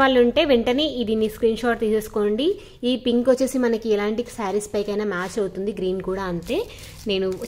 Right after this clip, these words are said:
selected colours, three colours మాత్రమే తెప్పించాను. Five ninety nine rupees free shipping.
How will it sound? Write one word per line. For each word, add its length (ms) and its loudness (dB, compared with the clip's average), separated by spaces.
selected 440 2
colours, 340 -2
three 180 -2
colours 360 -6
మాత్రమే 340 -12
తెప్పించాను. 460 -12
Five 220 -2
ninety 240 -6
nine 160 -6
rupees 280 -10
free 120 -4
shipping. 300 -12